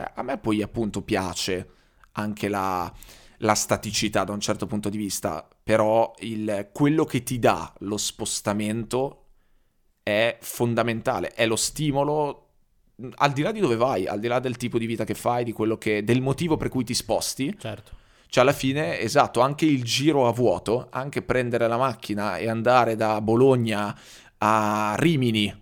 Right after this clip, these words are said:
Speaker 1: senza alcun motivo,
Speaker 2: Sì,
Speaker 1: non
Speaker 2: serve.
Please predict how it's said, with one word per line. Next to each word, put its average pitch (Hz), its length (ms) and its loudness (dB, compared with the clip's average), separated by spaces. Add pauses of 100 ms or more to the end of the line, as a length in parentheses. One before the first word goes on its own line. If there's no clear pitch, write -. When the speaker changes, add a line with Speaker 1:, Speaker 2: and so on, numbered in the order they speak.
(160)
Speaker 1:
senza 123 340 -4
alcun 139 260 0
motivo, 127 680 0 (100)
Speaker 2:
Sì, 170 260 -2 (580)
Speaker 1:
non 131 260 -6
Speaker 2:
serve. 143 540 -2